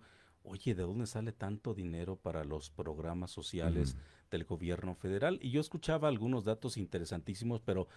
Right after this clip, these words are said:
Speaker 1: se los compartimos después de una pequeña pausa, nos permite, senador.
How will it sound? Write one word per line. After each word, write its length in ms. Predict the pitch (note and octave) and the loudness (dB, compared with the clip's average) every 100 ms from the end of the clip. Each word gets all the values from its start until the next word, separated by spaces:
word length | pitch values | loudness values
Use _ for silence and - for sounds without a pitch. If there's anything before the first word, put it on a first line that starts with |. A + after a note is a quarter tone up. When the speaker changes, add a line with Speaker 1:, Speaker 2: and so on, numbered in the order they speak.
| - | -20
Speaker 1:
se 160 | - - | -6 0
los 160 | G#2 - | 0 2
compartimos 580 | A2 A2+ - D3 D3 | 2 2 4 4 6
después 380 | A#2 G#2 - C3 | 4 4 6 6
de 80 | B2 | 6
una 500 | A#2 B2 B2 A2 F#2 | 6 6 6 6 6
pequeña 400 | A2 - A#2+ A2 | 4 4 4 4
pausa, 280 | - A2+ A2+ | 2 2 2
nos 100 | G2+ | 0
permite, 400 | - G2+ A2 G2+ | 2 4 2 0
senador. 360 | - F2+ F#2 | -2 2 2